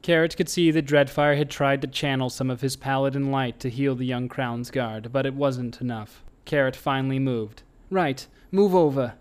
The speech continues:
Finro Remura." He clasped his hands over the boy's body and called to the voice to let the power of healing flow through him and to the boy.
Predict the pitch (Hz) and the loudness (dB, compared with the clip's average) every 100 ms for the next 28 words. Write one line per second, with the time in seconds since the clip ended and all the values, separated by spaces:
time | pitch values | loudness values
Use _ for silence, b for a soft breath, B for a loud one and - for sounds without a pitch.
0 | _ _ - - 202 214 190 175 170 170 | _ _ -8 0 2 2 2 2 2 2
1 | 175 175 151 127 107 - - _ _ 160 | 2 2 2 0 -4 -12 -20 _ _ -2
2 | 156 160 160 - 180 143 160 151 135 135 | 2 2 2 0 -8 -2 0 2 2 0
3 | 135 139 135 143 135 135 135 131 131 131 | 0 0 2 2 2 2 2 2 0 -2
4 | - 147 143 139 143 131 139 135 120 - | 2 4 4 2 -4 0 2 2 0 -4
5 | 139 143 143 151 151 147 147 147 160 151 | 0 0 0 -4 -2 0 0 -2 -2 0
6 | 147 143 156 147 139 147 139 127 117 117 | 0 0 2 2 2 0 0 0 -4 -4
7 | 117 - 123 117 123 113 104 | -6 -4 -4 0 0 0 -6